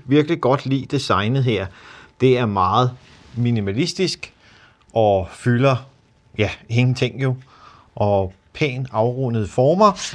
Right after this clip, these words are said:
Hvis vi ser det op imod en Shelly røgalarm, som jeg har i hele huset her. Øh, det her er selvfølgelig en Wi-Fi røgdetektor, og det her er en Zigbee. Øh, vi kan også, øh, sætte den op imod en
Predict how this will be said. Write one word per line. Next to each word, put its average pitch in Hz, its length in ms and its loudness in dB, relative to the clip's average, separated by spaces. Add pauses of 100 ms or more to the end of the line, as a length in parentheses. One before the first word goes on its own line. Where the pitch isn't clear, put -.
(100)
Hvis 135 240 4
vi 135 80 4
ser 117 300 4
det 107 140 -2
op 220 200 6
imod 196 440 6 (800)
en 196 180 6
Shelly 180 500 4 (280)
røgalarm, 113 600 2
som 110 220 -6
jeg 123 100 0
har 123 180 -2
i 110 80 -2
hele 117 300 -2
huset 113 360 -2
her. 101 220 0 (640)
Øh, 95 220 2
det 135 100 6
her 131 80 6
er 104 40 2
selvfølgelig 113 380 -2
en 98 160 -2
Wi-Fi 123 560 2 (640)
røgdetektor, 117 760 2
og 92 140 -6
det 101 100 -2
her 101 80 -2
er 90 40 -4
en 87 80 -8
Zigbee. 165 600 -2 (520)
Øh, 127 200 6
vi 127 60 4
kan 120 160 2
også, 107 380 2
øh, 110 240 4
sætte 104 280 -2
den 98 120 -6
op 107 280 -2
imod 107 440 -2
en 98 380 -6